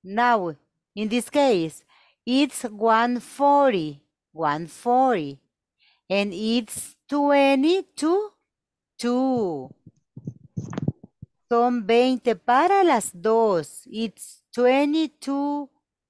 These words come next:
two. El to es el importante acá, que significa para. ¿Ya?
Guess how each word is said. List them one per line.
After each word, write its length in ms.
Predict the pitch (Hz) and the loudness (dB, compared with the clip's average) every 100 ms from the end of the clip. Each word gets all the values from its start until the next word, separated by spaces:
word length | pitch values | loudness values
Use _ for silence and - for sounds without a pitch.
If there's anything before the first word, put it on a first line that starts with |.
| _ | _
two. 500 | 233 240 226 175 135 _ _ _ | -6 -2 -2 -4 -8 _ _ _
El 180 | 202 208 | -4 -4
to 260 | - 269 302 | -4 -4 2
es 220 | 311 240 | 2 2
el 100 | 233 | 0
importante 680 | 220 190 208 - 196 196 202 | -2 -4 -8 -2 -4 -2 -4
acá, 380 | 185 - 151 151 | -4 -2 -2 -2
que 380 | - 180 165 - - - _ | -2 -4 -4 -14 -20 -20 _
significa 800 | - 226 214 202 - 233 - 226 _ _ | -6 -4 -2 -4 -6 -8 -2 -2 _ _
para. 680 | 226 220 220 208 139 127 _ _ _ _ _ _ _ _ _ _ _ | 2 4 4 2 0 -6 _ _ _ _ _ _ _ _ _ _ _
¿Ya? 300 | 170 180 269 | -4 0 0